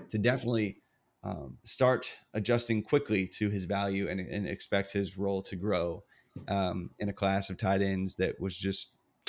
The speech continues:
underwhelming, to say the least. I think he could be somebody who rises up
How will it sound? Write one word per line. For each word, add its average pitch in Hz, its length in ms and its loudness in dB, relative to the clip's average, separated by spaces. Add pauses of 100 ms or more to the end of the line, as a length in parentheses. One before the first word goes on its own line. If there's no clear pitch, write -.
(220)
underwhelming, 101 680 4
to 95 100 -6
say 95 140 0
the 101 120 2
least. 139 380 0 (280)
I 110 80 2
think 107 240 0
he 139 160 2
could 104 200 2
be 104 160 2
somebody 98 340 0
who 95 100 -2
rises 87 480 -4 (340)
up 92 260 0